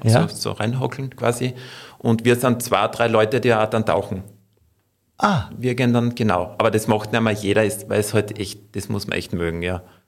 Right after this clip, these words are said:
Speaker 2: Muss man schon sagen. Und da
Speaker 1: Okay.
Speaker 2: wissen, was man tut, weil das,
Speaker 1: Ja.
Speaker 2: genau.
Speaker 1: Also, also abgesehen jetzt, äh, vom Mögen, aber das stelle ich mir spannend vor, wenn du sagst, tauchen, ge-, geht das dann irgendwie nur kurz o-, in die Tiefe tauchen oder dann beim anderen Loch wieder raus?
Speaker 2: Ja, genau. Wir haben zum Beispiel gehabt, ähm, einmal,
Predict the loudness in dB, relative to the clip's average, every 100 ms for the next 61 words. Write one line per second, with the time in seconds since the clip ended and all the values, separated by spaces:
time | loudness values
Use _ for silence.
0 | _ -12 -8 -6 -2 0 2 2 4 2
1 | 0 2 4 4 2 0 -2 0 -2 0
2 | 2 4 4 2 -2 -2 -4 -6 -18 -20
3 | -8 -2 -2 -2 -2 0 0 0 2 4
4 | 2 2 -2 -4 -4 -4 -4 -2 2 4
5 | 4 4 0 2 2 2 2 4 4 2
6 | 0 0 2 2 2 2 4 2 -2 -6
7 | -6 -4 0 0 2 2 2 0 2 2
8 | 0 0 0 2 2 4 6 4 4 2
9 | 2 0 2 4 2 2 0 -2 0 2
10 | 2 2 0 2 4 4 2 0 -2 2
11 | 2 2 2 4 4 4 4 4 4 0
12 | 2 2 4 2 2 2 0 0 0 0
13 | 2 2 -2 0 0 0 -4 -2 0 2
14 | 2 0 -4 -12 -4 -2 2 2 0